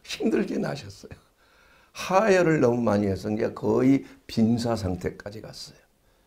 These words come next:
예. 막 수혈을 많이 하는데도 잘 안 되는 거야. 그래서 그냥 거의 죽음에 이르러서 그냥 영혼이 떠나버린 거야. 그, 그냥 그래서 깨어나서 얘기한 얘기입니다.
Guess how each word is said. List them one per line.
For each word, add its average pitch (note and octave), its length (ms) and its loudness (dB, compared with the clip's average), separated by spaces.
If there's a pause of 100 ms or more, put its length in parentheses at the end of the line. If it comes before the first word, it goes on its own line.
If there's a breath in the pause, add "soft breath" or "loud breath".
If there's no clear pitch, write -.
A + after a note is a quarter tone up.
(240)
예. - 180 -20 (540)
막 - 160 -12
수혈을 D#3 460 0
많이 G#2 260 0
하는데도 A#2 480 -6
잘 - 260 -18
안 F#2+ 140 -10
되는 - 260 -8
거야. - 120 -18 (960)
그래서 E3 400 6
그냥 D3+ 280 4
거의 D3+ 460 8 (240 loud breath)
죽음에 F#3 500 8
이르러서 E3+ 720 8 (640 soft breath)
그냥 A#3+ 300 12
영혼이 A#3+ 440 12
떠나버린 G#3+ 520 4
거야. - 240 -6 (800)
그, A3+ 360 4
그냥 A3+ 320 6
그래서 A#3+ 300 2 (480)
깨어나서 B3+ 540 10
얘기한 E3+ 420 6
얘기입니다. B2+ 580 -2